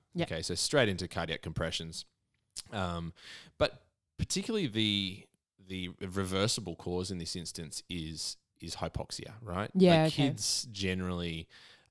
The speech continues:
Speaker 2: um, go into cardiac arrest for only one of two or three reasons: generally volume, um, loss, hypoxia,
Speaker 1: Mm-hmm.
Speaker 2: or hypothermia, maybe congenital reasons as well.
Speaker 1: Yeah,
Speaker 2: But
Speaker 1: okay.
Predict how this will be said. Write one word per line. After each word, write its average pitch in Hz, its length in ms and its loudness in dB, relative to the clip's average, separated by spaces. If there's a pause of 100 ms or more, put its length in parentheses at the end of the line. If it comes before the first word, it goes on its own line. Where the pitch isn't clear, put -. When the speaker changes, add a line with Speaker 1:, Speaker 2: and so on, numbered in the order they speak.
Speaker 2:
um, 85 240 -4
go 90 140 -2
into 101 180 -2
cardiac 82 400 -2
arrest 80 240 -2
for 87 100 -6
only 85 440 -4 (200)
one 95 200 -2
of 82 280 -8
two 92 260 0
or 82 120 -2
three 85 260 -6
reasons: 82 480 -8
generally 82 420 -6 (540)
volume, 80 520 -6 (320)
um, 80 440 -6 (420)
loss, - 480 -2 (440)
hypoxia, 82 720 -2 (180)
Speaker 1:
Mm-hmm. 165 260 4
Speaker 2:
or - 80 -4
hypothermia, 82 880 -2 (120)
maybe 95 260 2
congenital 82 680 -6 (160)
reasons 82 400 -6
as 85 100 -6
well. 262 100 6
Speaker 1:
Yeah, 156 140 6
Speaker 2:
But - 100 0
Speaker 1:
okay. - 100 -8